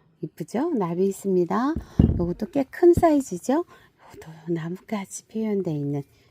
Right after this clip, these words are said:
요렇게 두 개, 두 개 합쳐서 칠공, 칠만 원입니다. 십이 센치 살짝 넘고요.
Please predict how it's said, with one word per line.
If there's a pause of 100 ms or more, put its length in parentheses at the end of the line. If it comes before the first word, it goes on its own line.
(180)
요렇게 (800)
두
개, (420)
두
개
합쳐서
칠공, (580)
칠만
원입니다. (380)
십이
센치
살짝
넘고요.